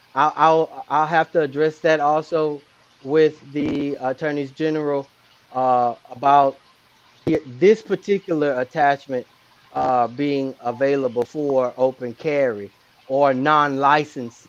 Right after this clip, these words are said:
individuals. Um, most of the times, um, if you have a silencer, you're supposed to keep that quiet because,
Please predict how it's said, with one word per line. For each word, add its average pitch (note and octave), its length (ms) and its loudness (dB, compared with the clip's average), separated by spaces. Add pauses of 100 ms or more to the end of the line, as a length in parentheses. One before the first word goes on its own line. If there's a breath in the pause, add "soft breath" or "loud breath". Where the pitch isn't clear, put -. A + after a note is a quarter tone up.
(160)
individuals. C3 880 -6 (300 soft breath)
Um, C3 460 2 (1200)
most F3+ 420 2
of F3+ 120 0
the F3 80 -2
times, E3+ 800 -2 (420)
um, C3 480 0 (1300)
if D3 200 -4
you F3 160 -2
have E3+ 340 6
a F3 60 4
silencer, F#3 720 2
you're E3+ 180 -4
supposed F3 400 -2
to D#3+ 60 -8
keep E3 180 -8
that D3+ 180 0
quiet E3 520 4
because, E3 880 0